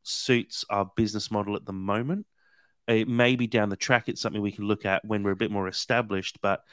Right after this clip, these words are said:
you can't spend loads of money on young players if you're not sure if they're gonna actually come through for you.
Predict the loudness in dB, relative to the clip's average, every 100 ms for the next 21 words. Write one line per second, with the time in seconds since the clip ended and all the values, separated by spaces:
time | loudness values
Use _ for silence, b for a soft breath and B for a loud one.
0 | b b b -2 4 4 4 -2 0 2
1 | 6 8 6 4 0 2 0 0 -2 -2
2 | 0 0 0 -2 -4 -4 -2 -2 -2 -2
3 | -4 -6 -4 -6 -6 -10 -8 -10 -6 -6
4 | -6 -8 -14 -14